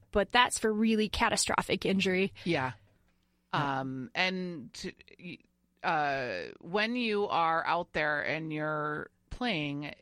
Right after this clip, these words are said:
Speaker 2: are there a lot of injuries? Like, is it safe, unsafe?
Speaker 3: It's as safe as any full contact sport. Um, I think as far as, um,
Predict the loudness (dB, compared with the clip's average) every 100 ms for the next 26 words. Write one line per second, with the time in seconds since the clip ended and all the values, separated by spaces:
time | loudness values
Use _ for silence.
0 | _ _ -2 0 2 0 0 0 -2 -4
1 | -4 -4 -4 -2 -2 -2 -4 -4 -2 -2
2 | -4 _ _ _ -8 -4 -2 -4 -10 -6
3 | -4 -2 -2 -2 -6 -20 _ _ _ _
4 | _ _ _ _ _ _ _ _ _ _
5 | _ _ _ -2 0 2 0 2 4 4
6 | 2 -2 -4 0 2 2 2 -2 -6 -4
7 | -6 -4 -4 -4 -2 -4 -4 -4 0 0
8 | 0 _ _ -2 2 2 0 -2 -6 -6
9 | -6 -6 -14 -2 4 4 4 -2 -20 _
10 | _ _ _ _ _ _ _ _ _ _
11 | _ _ _ -2 0 0 2 2 4 4
12 | 2 -2 -4 0 2 2